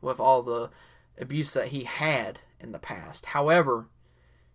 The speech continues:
you know, he got to actually live I Walk the Line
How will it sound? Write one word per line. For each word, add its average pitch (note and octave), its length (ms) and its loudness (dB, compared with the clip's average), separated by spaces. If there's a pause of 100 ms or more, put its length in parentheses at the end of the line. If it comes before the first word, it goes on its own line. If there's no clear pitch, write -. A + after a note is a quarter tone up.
(380)
you E3 120 -2
know, E3 140 4
he E3 120 0
got F3+ 280 2
to E3 120 0
actually E3+ 680 2
live D3 640 2 (420)
I C3+ 140 4
Walk B2+ 320 2
the C3 80 -2
Line A#2+ 540 -2